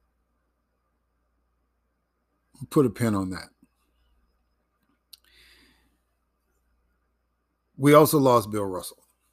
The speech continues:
Bill Russell was one of the, they called him the winningest athlete in American sport. He won two national championships in college. People forget that.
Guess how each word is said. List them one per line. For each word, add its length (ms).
Bill 160
Russell 420
was 760
one 180
of 140
the, 300
they 120
called 380
him 180
the 80
winningest 720
athlete 560
in 480
American 540
sport. 380
He 100
won 280
two 320
national 460
championships 760
in 140
college. 480
People 240
forget 360
that. 200